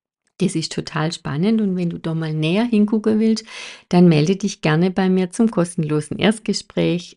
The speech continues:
Alle Links stehen in den Shownotes für das kostenlose Erstgespräch,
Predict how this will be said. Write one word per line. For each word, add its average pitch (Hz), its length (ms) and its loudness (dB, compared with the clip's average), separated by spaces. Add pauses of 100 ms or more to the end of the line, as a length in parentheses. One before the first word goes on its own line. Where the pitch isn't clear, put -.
(160)
Alle 220 300 4
Links 185 380 0
stehen 196 500 -2 (100)
in 160 160 -2
den 151 160 -4
Shownotes 185 640 -2
für 151 460 -4 (100)
das - 180 -10
kostenlose 131 540 -8
Erstgespräch, 196 840 -2